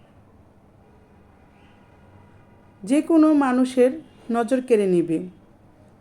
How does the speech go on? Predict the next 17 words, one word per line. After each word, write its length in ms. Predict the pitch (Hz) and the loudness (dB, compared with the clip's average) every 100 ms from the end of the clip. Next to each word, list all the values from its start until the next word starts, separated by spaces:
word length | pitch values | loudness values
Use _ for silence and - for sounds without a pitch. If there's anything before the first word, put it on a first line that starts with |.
| _ _ _ _ _ - | _ _ _ _ _ -20
বাড়িটা 560 | 185 226 254 277 269 277 | -2 2 2 2 2 2
বাইরে 460 | 220 254 269 285 311 320 220 | 2 0 0 -2 -4 -4 -4
যতটা 440 | 254 233 269 277 294 | 0 0 0 -4 -2
সুন্দর, 460 | 285 269 254 240 240 | -2 -4 -4 -2 -2
ভিতরে 420 | 226 226 254 254 277 277 | -4 -6 -2 -2 -2 -2
তার 180 | 247 254 - | -4 -4 -6
চেয়ে 220 | 285 220 | -8 -4
বেশি 220 | 226 226 277 | -4 -4 -10
সুন্দর। 480 | - 208 185 170 180 - _ _ _ - _ _ | -10 -8 -6 -6 -10 -16 _ _ _ -20 _ _
আর 160 | 180 170 - | -10 -10 -12
তার 220 | - 208 247 - | -2 -2 -2 -2
চেয়ে 240 | 320 311 | 0 0
বেশি 360 | 247 269 262 311 | 0 -4 -2 -4
সুন্দর 440 | - 269 254 247 - - _ _ _ _ _ _ | -2 -2 0 0 -4 -10 _ _ _ _ _ _
দেলোয়ার 400 | 220 226 226 247 | -2 0 2 0
সাহেবের 420 | 254 - 208 240 240 | 0 -4 0 0 0
মন। 320 | 202 202 185 | -4 -2 -4